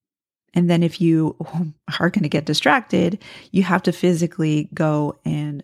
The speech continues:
open up another tab. And that'll bring it more to your conscious mind. You'll realize that, "Mm, I have a habit of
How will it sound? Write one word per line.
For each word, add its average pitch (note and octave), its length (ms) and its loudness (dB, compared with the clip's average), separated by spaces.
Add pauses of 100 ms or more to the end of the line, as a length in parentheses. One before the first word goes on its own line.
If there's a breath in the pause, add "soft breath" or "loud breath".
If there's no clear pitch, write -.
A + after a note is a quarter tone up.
open D#3+ 260 0
up C#3+ 140 -4
another C#3+ 260 -2
tab. - 400 -4 (720)
And F#3 180 2
that'll A3 260 2
bring G3+ 220 2
it F3+ 80 2
more D#3+ 260 -2
to E3 120 -6
your D3+ 100 -2
conscious - 420 -6
mind. G#2+ 340 -8 (360)
You'll F3 140 2
realize F#3+ 480 4
that, D#3 340 0
"Mm, F#3 420 -4
I - 40 -4
have E3+ 180 -4
a E3+ 60 -2
habit D#3 360 -2
of D3+ 340 -4